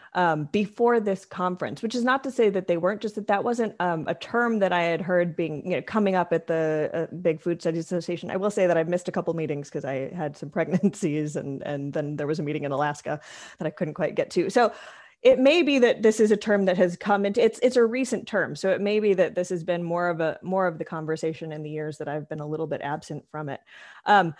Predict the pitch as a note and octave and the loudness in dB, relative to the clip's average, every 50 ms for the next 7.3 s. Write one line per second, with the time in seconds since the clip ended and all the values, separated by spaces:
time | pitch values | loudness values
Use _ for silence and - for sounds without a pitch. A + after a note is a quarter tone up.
0 | - - - - - - C#4 D4 D4 D4 A#3 B3 E4+ G#4+ B4 B4 A4 F#4 D4 - | -14 -20 -20 -14 2 4 6 6 6 4 4 4 2 2 2 2 0 -4 -4 -2
1 | - C4+ B3+ B3+ A#3+ A3 A3 G#3+ G3 G#3+ A#3 A#3 A#3 A3+ A3 G3+ G3 G3+ G#3 A3+ | -2 -2 0 2 2 2 2 2 0 -2 -2 -2 -2 -2 0 0 0 0 -2 -2
2 | A#3 A#3+ A#3+ A#3 - A3 G#3 G3 G3 F#3+ - G3 F#3+ - F#3+ F#3 G3+ G3 - G3 | -4 -6 -6 -6 -6 -4 -4 -4 -4 -6 -8 -10 -6 -4 -4 -4 -4 -4 -6 -6
3 | F#3 F3 - F#3 F#3 F#3 - - F#3 F3+ F#3 - - F#3 F3 E3+ E3 E3+ E3+ F3+ | -6 -6 -6 -8 -8 -8 -6 -6 -6 -6 -6 -6 -6 -4 -2 -2 -4 -2 -4 -6
4 | D#3+ - - G3 A#3+ B3 C#4 C#4 B3+ A3+ G3 F3+ D#3+ D#3 - - D3 - - D#3 | -6 -6 -8 -8 -8 -6 -6 -6 -6 -4 -4 -4 -4 -4 -6 -12 -14 -10 -8 -8
5 | D#3+ D3+ - D3+ C3+ A#2+ D#3+ - - - - - - _ - G3+ G3 F3+ D#3 - | -8 -8 -8 -8 -8 -8 -10 -12 -16 -20 -20 -20 -10 _ 0 0 0 0 -2 -8
6 | _ _ - - _ _ - A3+ A3+ A#3+ B3 C4 C#4+ C#4+ C#4+ B3+ A3+ G3+ G#3 G3+ | _ _ -20 -20 _ _ -6 -4 -2 0 0 0 0 0 -2 -2 -2 -2 -2 -4
7 | - G#3+ G3 F#3 E3+ - | -4 -2 -2 -2 -2 -4